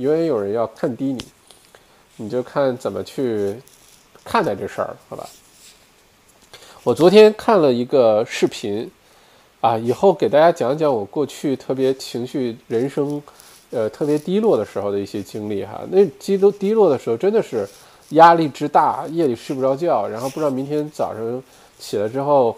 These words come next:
该怎么办，就遇到过很多的人生的这种时刻。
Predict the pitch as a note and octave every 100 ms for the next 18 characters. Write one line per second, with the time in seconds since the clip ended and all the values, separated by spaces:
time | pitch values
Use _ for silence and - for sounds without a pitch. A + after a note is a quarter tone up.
0 | - - C#3 B2 F#2 - C#3+ G2 G#2+ C#3+
1 | F3+ F#3 E3 D#3 D3 - G#2 G2+ C3 D3
2 | B2 G#2 G#2+ A#2 B2 A#2+ B2 A2 F#2+ -
3 | G#2+ - B2+